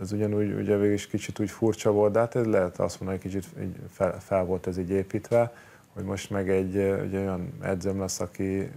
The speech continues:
ugyanúgy játékos társam is volt, a, én korosztályom, de, de fiatalabb nálam.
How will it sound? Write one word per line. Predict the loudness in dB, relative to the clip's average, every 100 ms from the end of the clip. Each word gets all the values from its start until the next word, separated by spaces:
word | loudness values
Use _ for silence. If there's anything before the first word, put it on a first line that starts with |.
| -8
ugyanúgy | -6 -6 -4
játékos | -2 -2 -2 -6 -6
társam | 0 2 2 -2 -4
is | -2
volt, | 2 4 4 -2
a, | -12 -12 -14 _ -8 -4
én | -4
korosztályom, | 0 0 0 0 -2 0 -2
de, | -2 -2
de | -4
fiatalabb | -4 -4 -4 -4 -4 -4
nálam. | -4 -4 -8